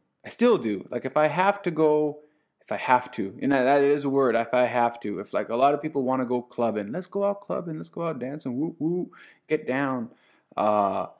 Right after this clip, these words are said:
I usually prefer the place to not be too crowded. I don't want the place to be empty, 'cause that's not that fun either.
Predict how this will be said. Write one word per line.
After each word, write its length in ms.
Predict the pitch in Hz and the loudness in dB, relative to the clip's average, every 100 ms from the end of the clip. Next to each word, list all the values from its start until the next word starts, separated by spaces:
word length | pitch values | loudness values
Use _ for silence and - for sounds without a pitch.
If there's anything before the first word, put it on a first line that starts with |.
| _ _ - | _ _ 2
I 100 | 131 | 4
usually 580 | 139 147 156 156 139 | 6 2 2 2 0
prefer 720 | 135 123 - 131 131 131 127 117 | 0 -6 0 4 4 4 2 0
the 120 | 117 | -4
place 420 | - 127 120 120 | -4 0 2 0
to 160 | - 117 | -6 -2
not 380 | 110 113 - - | 0 2 0 -2
be 140 | 117 | -4
too 320 | 113 - 139 | -4 -4 -2
crowded. 420 | - 120 95 73 - _ _ | -2 -2 -2 -2 -10 _ _
I 60 | 151 | 2
don't 160 | 202 226 | 2 4
want 160 | 233 | 0
the 60 | 226 | -2
place 260 | - 190 175 | 0 0 0
to 100 | 151 | -2
be 280 | 143 - - | -2 -4 0
empty, 540 | 131 131 123 104 - - | 2 2 -2 -8 -12 -12
'cause 100 | - | -6
that's 240 | 127 151 - | 2 2 2
not 200 | 139 - | -6 -4
that 200 | 127 - | -6 -4
fun 160 | 120 117 | -2 -2
either. 380 | 117 127 131 | 0 -2 -4